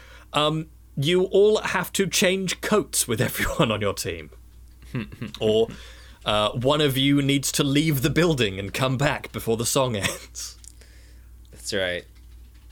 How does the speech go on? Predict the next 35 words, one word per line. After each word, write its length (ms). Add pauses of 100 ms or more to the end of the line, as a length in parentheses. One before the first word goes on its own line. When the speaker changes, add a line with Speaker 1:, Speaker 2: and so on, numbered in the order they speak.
(160)
Speaker 2:
That'll 280
be 220
very 340
easy 360
in 120
some 220
places, 380
very 280
hard 260
in 140
others. 560 (380)
Speaker 1:
Yes, 640
I, 200
I 80
think 160
there's 120
a 80
lot 180
of 120
real, 360 (260)
real 200
dumb 260
th-, 160 (280)
I 80
guess 180
expansion 440
with 100
this 120
one 140
really 260
does 400
just 340
come 220
down 300
to 360